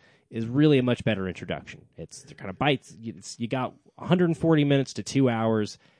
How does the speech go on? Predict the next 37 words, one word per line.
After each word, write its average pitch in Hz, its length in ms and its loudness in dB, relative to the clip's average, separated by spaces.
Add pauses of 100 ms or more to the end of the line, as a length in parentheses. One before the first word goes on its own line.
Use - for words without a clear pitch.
(240)
You 98 100 -12
get 135 240 0
your 139 120 -2
story, 110 500 -4
you 101 200 -8
get 113 240 -6
the 117 100 -4
themes, 107 720 -6
you 101 220 -16
get 104 240 -10
to 113 140 -12
kind 113 180 -10
of 101 80 -10
understand 120 480 -6
what 104 120 -10
they're 95 80 -10
telling 98 360 -12
you. 92 200 -12 (440)
It's - 120 -16
T 254 120 0
V 240 120 4
shows, 220 460 2
you 208 100 -2
know, 110 200 0
then 117 140 -6
you 151 100 -2
gotta 143 160 0
set 135 160 -6
aside 127 260 -4
ten 127 180 -2
hours 95 320 -6
to 101 100 -6
get 95 140 -2
down, 92 200 -4
you 90 60 -6
know, 85 160 -4 (360)
twenty, 101 440 -2